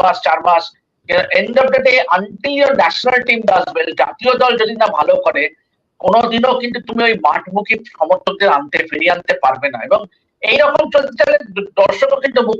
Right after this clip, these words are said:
ফিরিয়ে দেবে। মানে যারা ভারতীয় ফুটবলে হার্ডকোর ফ্যান, যারা গতকালও কিন্তু আমরা দেখেছিলাম শিলংয়ে, মানে পুরো স্টেডিয়াম ভর্তি এবং they were all,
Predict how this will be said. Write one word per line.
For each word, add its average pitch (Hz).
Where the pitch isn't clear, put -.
ফিরিয়ে 170
দেবে। -
মানে 143
যারা 180
ভারতীয় 175
ফুটবলে 202
হার্ডকোর -
ফ্যান, 170
যারা 156
গতকালও 196
কিন্তু 214
আমরা 196
দেখেছিলাম 190
শিলংয়ে, 185
মানে 233
পুরো 285
স্টেডিয়াম 269
ভর্তি -
এবং 233
they 202
were 254
all, 202